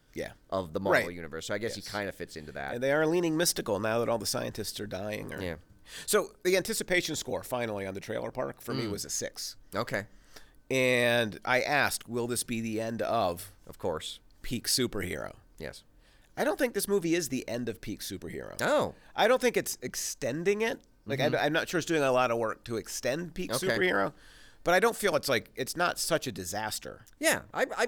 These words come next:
Speaker 2: I
Speaker 1: that
Speaker 2: found
Speaker 1: people
Speaker 2: it a
Speaker 1: are
Speaker 2: per-,
Speaker 1: gonna say.
Speaker 2: I found it a perfectly fine film. Like, I,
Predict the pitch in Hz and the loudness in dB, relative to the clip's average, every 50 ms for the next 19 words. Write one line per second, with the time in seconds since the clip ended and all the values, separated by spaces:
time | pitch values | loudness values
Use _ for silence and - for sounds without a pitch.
0 | - - - - 196 143 - - - 240 226 220 214 - 135 131 131 127 117 110 | 0 0 2 4 4 4 4 4 4 4 4 4 4 6 6 6 4 4 2 0
1 | - - 123 104 98 131 - - - 302 285 269 226 - - 196 196 196 208 196 | 0 0 0 0 -2 -2 -4 -2 0 0 0 0 -2 0 2 2 2 2 0 -6
2 | - 180 160 - - 127 131 151 165 147 117 101 - 139 151 107 60 50 - - | -8 -8 -10 -8 -6 -4 -4 -4 -4 -6 -8 -8 -8 -8 -6 -8 -10 -12 -14 -18
3 | - - - 113 110 - 120 | -18 -10 -6 -6 -4 -2 0